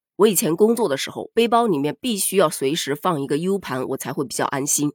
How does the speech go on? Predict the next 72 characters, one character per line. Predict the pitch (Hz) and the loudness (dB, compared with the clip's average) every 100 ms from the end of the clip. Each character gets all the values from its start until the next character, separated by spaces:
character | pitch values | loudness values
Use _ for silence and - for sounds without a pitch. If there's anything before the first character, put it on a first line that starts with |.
| _ - | _ -4
那 | 254 | 0
是 | 240 | 2
因 | 226 | 4
为 | 226 165 | 4 4
有 | 107 | 0
一 | 127 | -4
次 | - 208 | -4 0
啊， | 151 - _ | 0 -2 _
我 | 165 | -2
做 | 165 220 | 0 2
了 | 160 | 2
一 | 139 | 0
个 | 151 | -2
P | - | -4
P | 175 175 | -6 -6
T， | - 185 - _ _ | -6 -6 -8 _ _
非 | - 294 | 0 2
常 | 220 | 2
非 | 156 151 | 0 -2
常 | 143 | 0
用 | 156 135 | -2 0
心， | - 143 - - | 0 0 -4 4
终 | 311 277 | 6 6
于 | 208 | 4
把 | - | 0
它 | - | 0
给 | 160 131 | -2 0
做 | 196 | 2
好 | 165 - | 2 -2
了。 | - 127 - _ | -2 -6 -6 _
可 | - 214 | 0 2
是 | 220 277 | 4 4
当 | - 247 | 4 2
我 | 240 | 2
要 | 190 185 | 2 2
拿 | 160 180 | 0 -2
着 | 220 | -2
这 | 214 | -2
个 | 180 | -2
P | - | -4
P | 214 208 | -8 -8
T | 214 214 | -6 -4
去 | 185 | -4
开 | - 294 214 | -2 -2 0
会 | 269 262 | 0 -2
的 | 127 | -2
时 | - | -6
候， | 131 127 _ | -8 -12 _
公 | - 269 | 0 2
司 | 269 269 | 2 2
的 | 226 | 2
网 | 208 135 - | 2 0 -2
突 | - 240 220 | -6 2 4
然 | 139 | 4
就 | 147 135 | -2 -2
断 | 160 135 | 0 0
了， | 117 - _ _ _ | -4 -8 _ _ _
据 | 262 | -2
说 | 233 233 | 2 2
是 | 214 | 0
旁 | - 139 180 | -4 -4 0
边 | 196 208 | 0 2
在 | 160 127 | 0 0
维 | 131 | 0
修 | 185 233 240 | 0 0 2
啊， | 135 | 2
还 | 127 131 | 0 -6
是 | 135 | -4
干 | 147 | -4
什 | 127 | -4
么 | 120 | -6
的， | 123 | -6